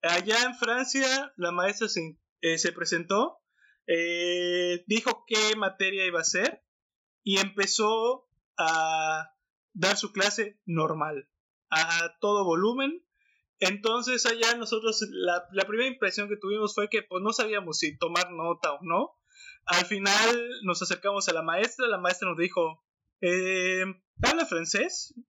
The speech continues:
Nosotros dijimos, "Pues sí, hablamos, todavía no estamos acostumbrados, pero sí".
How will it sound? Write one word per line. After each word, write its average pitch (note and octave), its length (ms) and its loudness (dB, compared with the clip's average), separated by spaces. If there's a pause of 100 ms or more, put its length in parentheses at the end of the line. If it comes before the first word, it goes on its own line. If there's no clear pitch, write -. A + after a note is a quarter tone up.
Nosotros F3 420 -2
dijimos, E3+ 520 0
"Pues D#3+ 280 2 (380)
sí, D#4+ 280 2
hablamos, B3+ 560 0
todavía A#3 340 0
no F3+ 120 -2
estamos E3+ 320 -2
acostumbrados, G#3 480 -2
pero D#3+ 140 0
sí". E3+ 160 0